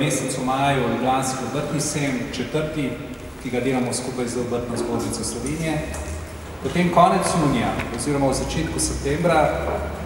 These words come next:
imamo najprej vinsko ocenjevanje in v septembru vinski sejem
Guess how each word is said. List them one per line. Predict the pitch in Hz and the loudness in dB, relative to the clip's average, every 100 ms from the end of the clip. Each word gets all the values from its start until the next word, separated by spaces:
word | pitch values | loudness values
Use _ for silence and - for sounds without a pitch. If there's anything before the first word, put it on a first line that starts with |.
| - - - - | -8 -8 -8 -4
imamo | 143 147 151 156 131 120 - | 2 4 6 6 4 2 2
najprej | 143 147 151 147 143 | 2 4 6 4 4
vinsko | 165 165 - 123 | 4 4 2 0
ocenjevanje | - 123 123 139 170 175 165 165 | 0 0 2 2 2 2 2 0
in | 139 123 | 0 -2
v | 117 | 0
septembru | - - 151 151 151 151 147 131 | -2 -2 -2 0 2 4 4 4
vinski | 143 139 - - | 2 0 0 -2
sejem | - 139 160 151 | -4 -2 0 -2